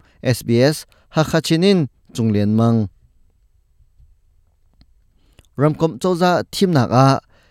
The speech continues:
Thim Phung Thla Tu Ni Mi Pakhat Nak Tam Thim Kho Nak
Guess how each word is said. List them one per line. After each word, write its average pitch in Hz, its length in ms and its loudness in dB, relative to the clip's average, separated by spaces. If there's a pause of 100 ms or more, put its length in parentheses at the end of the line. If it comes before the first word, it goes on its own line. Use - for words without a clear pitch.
(200)
Thim 196 200 0
Phung 185 260 0
Thla 151 220 0
Tu 131 160 2
Ni 147 280 2
Mi 165 240 0
Pakhat - 300 -4
Nak 139 240 0 (140)
Tam 123 280 4 (240)
Thim 175 220 -4
Kho 165 260 0
Nak 120 280 0